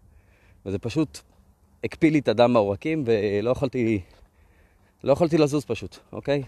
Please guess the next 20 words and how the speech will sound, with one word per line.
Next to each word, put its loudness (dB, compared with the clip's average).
הקפיא -4
לי -2
את -4
העסק, 0
הקפיא -8
לי 0
את -6
הכל. 0
אממה, 4
מה -4
שקרה 4
זה, 2
אחרי -6
שלושה -6
שבועות, 0
אה, 2
אחרי 2
יום 0
של -4
ריצה -2